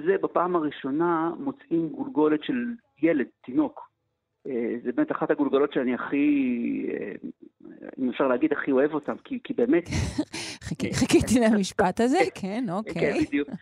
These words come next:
Speaker 1: אבל, אה, באמת, אה, ילד קטן, בן שנתיים, שלוש, אה, אה, גולגולת כמעט שלמה, באמת מאוד מאוד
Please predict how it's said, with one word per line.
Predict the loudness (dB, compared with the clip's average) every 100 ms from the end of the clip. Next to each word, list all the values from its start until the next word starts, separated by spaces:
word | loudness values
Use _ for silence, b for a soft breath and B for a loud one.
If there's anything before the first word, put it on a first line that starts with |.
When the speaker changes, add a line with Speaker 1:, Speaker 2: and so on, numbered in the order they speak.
| B B
Speaker 1:
אבל, | -2 0 2
אה, | 0 0 0 -2 -2 -4 -2
באמת, | 0 0 0
אה, | -2
ילד | 0 0 0
קטן, | -2 -8 -2 -2 0
בן | -4
שנתיים, | -4 -6 -4 -6
שלוש, | -6 -6 0 0 0 -4 -16 -16 -8
אה, | -6 -6 -6 -6 -8 -8 -10 -12 -10
אה, | -10 -10 -12 -12 -12 -8
גולגולת | -4 0 0 0 -2
כמעט | -6 -2 -4
שלמה, | -2 0 2 4 2
באמת | 2 2 2
מאוד | -2 -4 0 0 2
מאוד | -2 -2